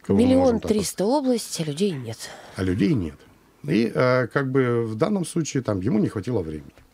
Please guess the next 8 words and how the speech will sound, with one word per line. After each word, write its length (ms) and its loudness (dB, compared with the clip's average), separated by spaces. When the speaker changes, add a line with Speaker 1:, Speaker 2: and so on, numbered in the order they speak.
Speaker 1:
Что 520 2
он, 440 2
э, 420 2
как 160 0
бы 440 2
там 380 -4
смог 360 2
сделать? 440 0